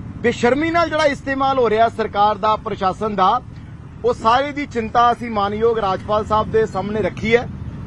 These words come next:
ਉਹਦੇ ਨਾਲ ਨਾਲ ਜਿਸ ਪ੍ਰਕਾਰ ਨਾਲ law and order ਦੀ ਸਥਿਤੀ ਪੰਜਾਬ 'ਚ ਵਿਗੜੀ ਹੈ, ਉਸ law and order ਦੀ ਵਿਗੜੀ ਹੋਈ ਸਥਿਤੀ ਨੂੰ ਵੀ ਅਸੀਂ ਰਾਜਪਾਲ ਸਾਹਿਬ ਦੇ ਸਾਹਮਣੇ ਰੱਖਿਆ।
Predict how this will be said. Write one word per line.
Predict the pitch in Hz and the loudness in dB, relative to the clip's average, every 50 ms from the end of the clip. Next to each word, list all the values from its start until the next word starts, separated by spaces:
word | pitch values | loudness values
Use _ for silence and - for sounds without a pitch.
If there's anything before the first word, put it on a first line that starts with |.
| - - - - - - - - - | -10 -10 -10 -10 -10 -8 -4 0 4
ਉਹਦੇ | 220 240 262 | 6 6 6
ਨਾਲ | 247 233 226 226 240 240 | 6 6 4 2 2 2
ਨਾਲ | 254 262 262 269 262 269 269 269 269 240 - - - - - - - | 2 2 2 2 2 0 0 0 -2 -4 -8 -14 -14 -14 -12 -8 -6
ਜਿਸ | 247 254 - - | -6 -6 -4 -4
ਪ੍ਰਕਾਰ | 262 247 - 262 247 247 247 | -4 -2 2 2 2 2 2
ਨਾਲ | 247 254 254 247 226 | 0 -2 -2 0 0
law | 220 226 233 240 247 | 2 4 4 4 2
and | - 226 233 | 2 0 0
order | 233 202 214 - | 0 2 2 0
ਦੀ | 208 214 247 247 | 0 -2 -4 -4
ਸਥਿਤੀ | 226 - - 214 - 262 269 262 233 190 - - - - - - - - - - - - - - | -4 -4 -6 -4 0 2 2 2 0 -2 -6 -10 -10 -10 -10 -12 -12 -12 -12 -12 -12 -12 -6 -4
ਪੰਜਾਬ | 226 220 196 220 214 220 233 226 | -2 2 4 6 6 6 4 2
'ਚ | - 240 | -2 -6
ਵਿਗੜੀ | 180 208 170 220 240 277 269 226 | -6 -4 -2 0 2 2 2 2
ਹੈ, | 180 120 - - - - - - - - - - - - - - - | 0 0 -6 -12 -16 -16 -16 -14 -14 -14 -12 -14 -14 -14 -6 0 0
ਉਸ | 254 262 254 | 0 2 2
law | 233 220 226 240 254 262 | 2 2 4 4 4 4
and | 262 247 226 240 | 2 0 -2 -2
order | 240 233 254 262 | -2 0 0 -2
ਦੀ | 214 233 262 269 | -2 -4 -6 -6
ਵਿਗੜੀ | 240 214 226 208 226 254 262 | -6 -6 -6 -6 -4 -2 2
ਹੋਈ | 247 247 247 262 - | 4 4 4 4 0
ਸਥਿਤੀ | - - 233 - - 277 277 | -4 -8 -8 -4 -4 -2 -2
ਨੂੰ | 262 269 262 | -2 -2 -2
ਵੀ | 247 262 262 269 269 - - - - - - - - 208 | -2 -2 -2 -4 -4 -6 -10 -12 -12 -12 -12 -6 -4 -4
ਅਸੀਂ | 208 247 254 | -4 2 2
ਰਾਜਪਾਲ | 233 220 214 214 185 - 247 247 247 | 4 4 4 2 0 0 0 0 0
ਸਾਹਿਬ | 196 247 240 247 220 | 2 0 0 0 0
ਦੇ | 247 247 | -2 -2
ਸਾਹਮਣੇ | 202 233 233 233 240 247 240 | -2 -2 -4 -2 -2 -2 -2
ਰੱਖਿਆ। | 208 196 - 214 226 240 247 | -2 0 2 2 2 4 2